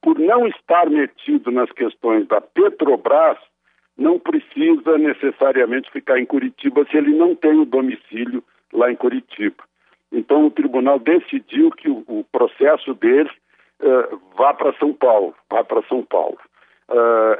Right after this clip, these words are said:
é um processo envolvendo aí Oi Telemar, de, do, do qual ele teria recebido, há duas versões, né? Segundo a Polícia Federal, teria recebido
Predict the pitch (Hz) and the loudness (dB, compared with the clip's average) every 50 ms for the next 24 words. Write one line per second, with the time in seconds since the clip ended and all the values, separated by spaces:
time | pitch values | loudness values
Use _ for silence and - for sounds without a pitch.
0 | - 113 123 151 151 - 170 165 - - - 147 151 160 - - - 156 160 139 | 0 -2 -2 -2 -2 0 0 0 0 0 0 2 2 2 0 0 0 0 0 2
1 | 151 147 123 107 131 139 139 123 127 120 120 123 127 120 107 - - - 117 139 | 2 0 2 2 0 0 0 0 0 0 0 0 -2 -4 -4 -6 -4 0 0 2
2 | 156 139 - - 170 170 113 107 98 104 104 113 135 156 - - _ _ _ _ | 2 0 0 0 0 0 0 -2 -2 -2 0 0 0 -2 -2 -6 _ _ _ _
3 | _ _ _ _ _ _ 113 117 - _ _ _ 110 98 - _ _ _ - 120 | _ _ _ _ _ _ -20 -20 -20 _ _ _ -18 -18 -18 _ _ _ -10 -10
4 | - - 131 147 147 147 147 151 143 135 131 - 151 143 139 139 151 143 123 135 | -4 -2 0 2 2 4 2 0 0 -2 -4 -2 -2 0 2 2 0 0 0 -2
5 | 123 - - 120 110 - 131 139 139 - - 143 - _ _ _ - 185 190 170 | -4 -2 -2 -2 -2 0 -2 -2 -2 -2 -6 -14 -16 _ _ _ -2 -2 -2 -2
6 | 160 208 220 196 156 127 165 151 127 - - - 123 117 101 80 - - _ _ | -2 0 0 0 2 2 0 0 0 -2 -4 -2 -2 -2 -2 -4 -8 -12 _ _
7 | _ _ _ _ _ _ - 247 - - - 262 - 311 381 381 - - - 320 | _ _ _ _ _ _ -8 -8 -8 -8 -12 -4 -4 0 0 0 -2 0 -2 0
8 | 302 311 - - 147 - - 160 139 123 135 139 160 170 165 170 170 151 160 165 | 0 0 0 0 -4 -2 -2 -4 0 0 2 2 2 0 0 -2 0 2 2 2
9 | 143 139 135 - - 135 120 123 165 - - | 2 0 -4 -4 -6 -6 -4 -4 -8 -8 -10